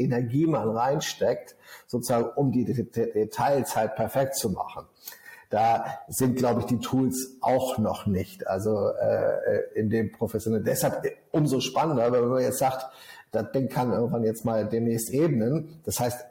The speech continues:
ich bekomme wirklich bearbeitbare Dateien daraus. Dann, dann wird ja nochmal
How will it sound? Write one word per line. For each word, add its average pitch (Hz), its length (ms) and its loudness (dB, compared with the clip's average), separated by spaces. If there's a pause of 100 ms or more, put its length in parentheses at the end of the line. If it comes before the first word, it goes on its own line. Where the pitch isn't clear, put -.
(120)
ich - 260 -10
bekomme 127 460 0
wirklich 120 260 -2
bearbeitbare 113 1120 0 (100)
Dateien 101 680 0
daraus. 90 520 -2
Dann, 110 240 0 (480)
dann 120 280 0 (160)
wird 104 220 0
ja 127 60 0
nochmal 113 400 0